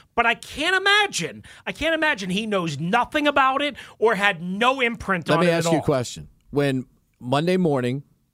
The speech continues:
Speaker 2: when those coaches get together in their conference room as a whole, staff
Speaker 1: Right.
Speaker 2: meeting, okay?
Speaker 1: Right.
Speaker 2: And it's just the coaches. Players aren't in there. When Andy Reid is up there talking, do you think Eric Bieniemy just sits at the conference table eating his sausage McMuffin with egg,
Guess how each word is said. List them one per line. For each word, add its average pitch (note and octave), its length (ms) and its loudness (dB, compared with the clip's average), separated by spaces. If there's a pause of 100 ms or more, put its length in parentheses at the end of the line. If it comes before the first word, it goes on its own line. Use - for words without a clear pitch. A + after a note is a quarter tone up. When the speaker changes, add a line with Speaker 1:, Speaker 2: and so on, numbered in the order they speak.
(100)
Speaker 2:
when A2 140 -6
those B2+ 200 2
coaches D#3 380 0
get D3+ 160 2
together C#3+ 280 2
in C#3+ 60 0
their C#3+ 100 2
conference C#3+ 500 0
room C#3 160 2
as A#2+ 80 0
a C3+ 80 2
whole, B2+ 160 0
staff D#3+ 380 0
Speaker 1:
Right. F#2+ 80 -6
Speaker 2:
meeting, G2+ 260 -6 (100)
okay? C#3 160 0
Speaker 1:
Right. C3+ 220 0 (280)
Speaker 2:
And C#3+ 120 2
it's - 100 -4
just G#3 220 0
the A#3+ 80 0
coaches. - 500 0 (320)
Players C#4+ 320 2
aren't C#4+ 220 2
in B3+ 120 2
there. C3 300 -4 (680)
When C#3+ 100 2
Andy D#4 220 2
Reid D4 160 0
is G#3+ 100 2
up - 160 -2
there G#3+ 160 0
talking, - 460 -2 (680)
do E3+ 80 4
you F4+ 80 4
think F4 280 -2
Eric D4 240 2
Bieniemy A#3 360 0
just F3 180 0
sits A#3+ 200 0
at G#3+ 80 -4
the F3 80 -6
conference A3 460 0
table G3+ 480 0 (260)
eating F#3+ 260 0
his F#3 120 2
sausage G3 400 0
McMuffin F#3+ 400 0
with F3+ 120 2
egg, F3 360 0